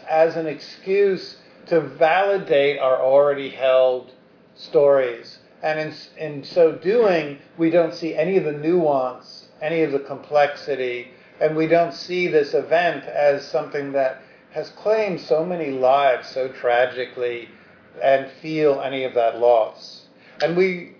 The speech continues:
also don't see the complexity to the stor-, the events themselves. Globalizing is labelizing self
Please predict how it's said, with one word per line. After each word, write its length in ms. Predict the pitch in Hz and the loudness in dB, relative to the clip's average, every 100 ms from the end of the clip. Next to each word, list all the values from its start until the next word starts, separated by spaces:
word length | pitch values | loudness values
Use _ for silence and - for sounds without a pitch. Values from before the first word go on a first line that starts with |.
| - | -2
also 400 | 175 185 202 175 | 0 2 2 2
don't 260 | 180 175 151 | 2 -2 -6
see 480 | - 196 190 175 156 | -12 -10 -8 -6 -2
the 180 | 143 | -2
complexity 680 | 139 147 143 147 143 147 127 123 | -2 -8 -4 -4 -4 -8 -10 -10
to 120 | 117 | -16
the 80 | - | -18
stor-, 540 | - 131 127 127 - | -8 -2 0 0 -4
the 280 | 123 127 120 | -6 -6 -6
events 460 | 117 120 120 117 - | -6 -2 -4 -4 -14
themselves. 800 | 110 98 139 127 120 - - - _ _ _ _ _ _ _ _ _ _ 143 | -16 -4 -2 0 -2 -10 -20 -20 _ _ _ _ _ _ _ _ _ _ -4
Globalizing 1120 | 165 220 240 220 196 175 165 160 160 151 147 - _ | 4 4 4 2 4 4 2 -2 -6 -6 -14 -20 _
is 680 | 151 151 151 147 135 - - _ _ _ - | -2 2 4 2 -6 -12 -20 _ _ _ -10
labelizing 1000 | 151 160 185 175 165 156 143 143 131 | 2 2 2 2 4 6 4 -2 -12
self 540 | 123 - 151 139 135 | -12 0 4 4 2